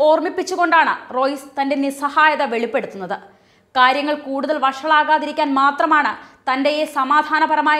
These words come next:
നീക്കമെന്നും റോയ്സ് വേദനയോടെ പറയുന്നുണ്ട്. റിമിയുടെ ഈ താരപരിവേഷം വെറും പൊള്ളയാണ്, പ്രഹസനമാണ്. ടെലിവിഷനിൽ പറയുന്നത് പോലെയല്ല കാര്യങ്ങൾ. ഞങ്ങളുടെ കുടുംബജീവിതം താറുമാറാണെന്ന് പ്രേക്ഷക സമൂഹം അറിയേണ്ടതുണ്ട്, അറിയിക്കേണ്ടതുണ്ട്.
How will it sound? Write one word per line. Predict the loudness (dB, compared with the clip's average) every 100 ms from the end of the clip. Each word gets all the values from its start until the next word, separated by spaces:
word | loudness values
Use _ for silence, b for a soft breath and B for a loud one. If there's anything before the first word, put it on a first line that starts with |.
| -2
നീക്കമെന്നും | -4 -4 -4 -4 -8 -6
റോയ്സ് | -4 -4 -4 -6
വേദനയോടെ | -4 -2 -2 -2 -2
പറയുന്നുണ്ട്. | -4 -6 -4 -4 -2 0 2
റിമിയുടെ | 2 2 2 2 0 0
ഈ | 2 4
താരപരിവേഷം | 6 6 2 0 -2 -6 -6 -8 -2
വെറും | 0 0 -4 -4
പൊള്ളയാണ്, | -2 2 2 0 -4 -10 -16 _ _ -4
പ്രഹസനമാണ്. | -4 -4 -4 -2 -2 -4 -8 -14 _ _ -4
ടെലിവിഷനിൽ | -2 -2 -4 -2 -2 2
പറയുന്നത് | 2 2 -2 -2
പോലെയല്ല | 0 2 2 4 2 2
കാര്യങ്ങൾ. | -2 -2 -4 -8 -10 -6 -2
ഞങ്ങളുടെ | 2 2 0
കുടുംബജീവിതം | 0 0 2 0 -2 -2 -2 2
താറുമാറാണെന്ന് | 4 6 4 4 4 4 2 0 -4 -6
പ്രേക്ഷക | -6 -6 -6 -6 -4
സമൂഹം | -4 -6 -6 -4
അറിയേണ്ടതുണ്ട്, | -2 -2 -2 -4 -4 -6 -8 -18 b b 0
അറിയിക്കേണ്ടതുണ്ട്. | 2 0 -2 -4 -4 -6